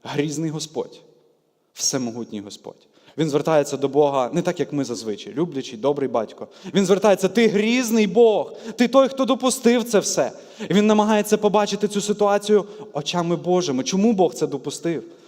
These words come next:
Вони спроневірились, а вони відкинули заповіді. Але ви помітили, як Неємія говорить? Він каже, «Господи, народ ізраїльський, він тебе кинув. Мої батьки тебе кинули. Я не такий». Друзі, а він каже,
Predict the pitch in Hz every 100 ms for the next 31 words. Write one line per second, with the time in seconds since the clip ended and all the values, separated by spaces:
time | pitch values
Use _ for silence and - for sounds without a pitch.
0 | - - - 110 139 - 131 120 117 139
1 | 127 117 - - - 123 123 123 131 123
2 | 120 120 139 143 127 123 113 - - 135
3 | 139 160 175 220 269 220 165 170 175 180
4 | 175 151 127 - 147 165 117 98 - -
5 | - _ _ _ _ _ _ _ _ _
6 | 120 139 139 143 127 117 180 - 151 95
7 | - - 156 190 208 156 208 233 135 -
8 | 135 202 185 190 - 139 101 - _ _
9 | _ _ _ _ _ _ _ - 175 202
10 | 190 202 247 - 180 - 175 131 104 -
11 | - _ _ _ _ _ _ - 143 143
12 | 143 185 190 131 - _ _ _ _ _
13 | _ _ _ - 127 117 117 127 123 123
14 | 113 110